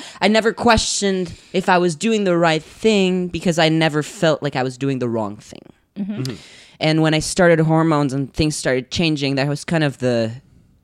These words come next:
Speaker 1: the telltale sign for me that, no, like, you are on the right path for you. You know, eh, eh, what you're doing is right for you, and it doesn't matter what anyone else says,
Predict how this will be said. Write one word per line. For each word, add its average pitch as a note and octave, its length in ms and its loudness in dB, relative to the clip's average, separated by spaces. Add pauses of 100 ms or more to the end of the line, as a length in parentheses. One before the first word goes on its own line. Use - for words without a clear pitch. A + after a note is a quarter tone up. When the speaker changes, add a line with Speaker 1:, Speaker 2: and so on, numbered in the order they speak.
(600)
Speaker 1:
the E3 80 -6
telltale E3+ 400 0
sign D#3 340 0
for D#3 160 -6
me C#3+ 200 0
that, A#2+ 320 -2 (400)
no, D3+ 240 4
like, A#2+ 280 -4
you E3 160 4
are D3 120 6
on D3+ 140 0
the D#3 80 0
right C3+ 200 -2
path A2+ 240 -6
for - 160 -16
you. F2 300 -16 (120)
You C3 160 -10
know, C3 200 -8
eh, A2+ 320 -6
eh, C2+ 40 -12
what D#3 200 -2
you're F3+ 100 -2
doing F3 260 2
is D3 140 0
right C3+ 220 2
for C#3 240 -4
you, F3 240 0
and E3 120 2
it D3 60 0
doesn't C#3+ 200 0
matter D3+ 180 2
what D3+ 120 4
anyone C#3+ 280 2
else B2 120 -4
says, E3 540 -2